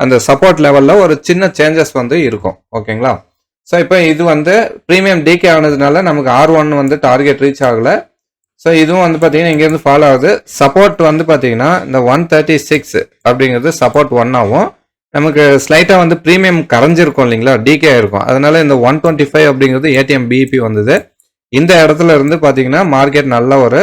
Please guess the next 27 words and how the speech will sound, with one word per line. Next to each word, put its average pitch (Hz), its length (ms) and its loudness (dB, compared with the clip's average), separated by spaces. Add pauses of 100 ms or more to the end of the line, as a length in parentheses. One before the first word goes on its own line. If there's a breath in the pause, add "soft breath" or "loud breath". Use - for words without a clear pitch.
(100)
மொமெண்டம் 127 420 -2
வந்து 120 200 -6
கொடுக்குது. 117 380 -2
ஃபர்ஸ்ட் - 320 -4
டார்கெட் 139 340 2
வந்து, 127 220 -2 (520)
அஹ், 120 220 2
ஒன் 131 180 2
நைன்ட்டி 151 280 2
வந்து 139 220 0
சொல்லியிருந்தேன், 120 520 0 (340)
செகண்ட் 160 380 0
டார்கெட்டா 143 420 2
வந்து 139 200 0
பாத்தீங்கன்னா 135 440 -2
டூ 156 160 0
டுவென்டி 139 340 -2
எயிட் 139 260 2
அப்படிங்கிறது 123 460 -2
சொல்லியிருந்திருப்பேன். 104 680 -4 (300)
ஓகேங்களா, 107 400 -4 (120)
so, - 200 -12
yesterday 117 380 -2
prediction 120 480 -8
video 120 240 -2
வந்து 113 200 -6
இதோட 117 260 0